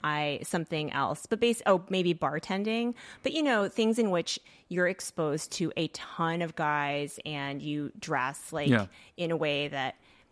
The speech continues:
Speaker 1: as a sex positive person, I don't think there's anything wrong with, but, you know, is, like, gonna be considered more quote unquote provocative. Um, and that's part of how you make more money.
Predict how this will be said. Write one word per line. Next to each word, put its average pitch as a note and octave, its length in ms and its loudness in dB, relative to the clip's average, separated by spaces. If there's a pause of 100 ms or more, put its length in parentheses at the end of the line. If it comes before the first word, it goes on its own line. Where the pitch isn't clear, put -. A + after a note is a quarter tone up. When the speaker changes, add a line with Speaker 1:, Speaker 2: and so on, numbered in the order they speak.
(220)
Speaker 1:
as E3 140 -10
a - 40 -12
sex - 220 -6
positive G#3+ 380 0
person, E3+ 280 -2
I C#3+ 80 -2
don't D3 80 -2
think D#3+ 120 -6
there's D#3 140 -2
anything D3 560 -6
wrong C4 240 6
with, E3+ 260 2
but, F3 220 0
you F#3+ 60 0
know, D#3+ 200 0
is, D#3 200 -4
like, D3+ 260 -2
gonna D3+ 180 -4
be D3 120 -6
considered D3 540 -8
more C#3+ 120 -4
quote E3 260 0
unquote D#3 300 -4
provocative. C#3 580 -6 (420)
Um, E3 560 4 (680)
and G#3 120 4
that's - 160 2
part E3+ 300 2
of D#3+ 80 0
how C#3+ 220 -2
you D3+ 640 -4 (120)
make - 220 -10
more D#3+ 100 -4
money. A#3+ 240 0